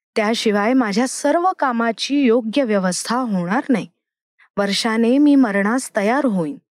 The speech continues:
व मरणाबद्दल मला काही एक वाटणार नाही. आजपासून बारा महिन्यांनी मी आपणाला याच झाडाखाली किंवा सांगाल तिथे भेटेन, मग आपणास वाटेल ते करावे."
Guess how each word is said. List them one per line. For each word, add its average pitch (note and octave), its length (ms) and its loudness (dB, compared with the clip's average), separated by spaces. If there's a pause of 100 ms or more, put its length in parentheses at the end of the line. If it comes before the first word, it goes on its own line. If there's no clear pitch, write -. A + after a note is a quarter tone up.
(300)
व A#3+ 80 0
मरणाबद्दल A3 800 0
मला C4 260 2
काही A#3+ 720 2
एक F4+ 160 -4
वाटणार F3+ 420 -6
नाही. E3+ 200 -12 (640)
आजपासून B3 920 0
बारा G3+ 360 0
महिन्यांनी A3+ 680 2 (380)
मी C4+ 140 2
आपणाला A3+ 840 -2
याच A3+ 560 -2
झाडाखाली F#3 840 -2
किंवा C#4+ 240 2
सांगाल A3 760 0
तिथे B3 260 0
भेटेन, A#3+ 420 -2 (640)
मग C4 140 2
आपणास B3 540 -2
वाटेल C#4 480 0 (120)
ते E4 140 0
करावे." E3+ 420 -2